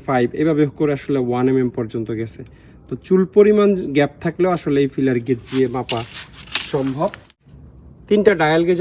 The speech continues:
আমাদের কাছে আছে, দুইটা হচ্ছে ম্যাগনেট টাইপ, আরেকটা হচ্ছে নরমাল ডায়াল গেজ। এগুলোর এই যে এই বেজটা হচ্ছে ম্যাগনেট, যে কোনো লোহার মধ্যে দিলে আসলে এই যেভাবে বসে যাবে। ম্যাগনেট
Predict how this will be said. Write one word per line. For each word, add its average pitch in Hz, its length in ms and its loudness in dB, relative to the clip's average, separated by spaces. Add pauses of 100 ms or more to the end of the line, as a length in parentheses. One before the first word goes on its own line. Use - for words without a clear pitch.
আমাদের 175 300 0
কাছে 165 180 -4 (100)
আছে, 165 160 -4 (160)
দুইটা 156 200 0
হচ্ছে 151 160 -2 (100)
ম্যাগনেট 160 340 0 (100)
টাইপ, 196 220 0
আরেকটা 143 240 -4
হচ্ছে 143 220 -4
নরমাল 135 340 0
ডায়াল 135 260 0
গেজ। 190 160 -2 (640)
এগুলোর 147 300 0 (200)
এই 127 100 -2
যে 139 100 -2
এই 131 140 -2
বেজটা 147 420 2
হচ্ছে 170 220 -4 (400)
ম্যাগনেট, 120 360 -2 (200)
যে 135 160 -2
কোনো 135 140 0 (480)
লোহার 147 320 0
মধ্যে 127 260 0
দিলে 139 200 2
আসলে 123 240 -2 (360)
এই 123 80 -10
যেভাবে 127 360 -4
বসে 131 260 -6
যাবে। 139 180 -4 (800)
ম্যাগনেট 185 300 2